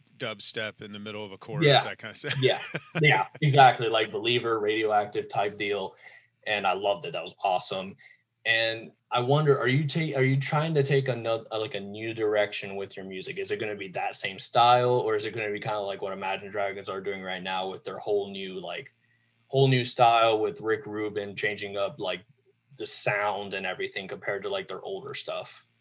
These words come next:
Speaker 1: Yeah, so right now we're at, it's almost like a, a, uh, a Y in the road. So I, I feel like we've moved, the sound has moved beyond where we were.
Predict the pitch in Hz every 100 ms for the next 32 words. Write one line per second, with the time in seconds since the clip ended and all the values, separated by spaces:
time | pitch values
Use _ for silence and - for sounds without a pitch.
0 | _ _ _ _ - 156 170 170 135 156
1 | 190 127 143 135 113 107 113 107 - 123
2 | 147 165 160 139 117 - _ _ 120 107
3 | 104 95 92 92 87 90 _ _ _ _
4 | _ - 113 101 113 113 117 107 95 92
5 | 110 98 82 85 _ _ _ _ - 123
6 | 117 - - 120 - 147 139 - 117 107
7 | 117 127 123 104 110 - 131 123 117 113
8 | 101 110 113 104 110 101 104 104 104 101
9 | - 107 107 110 101 85 80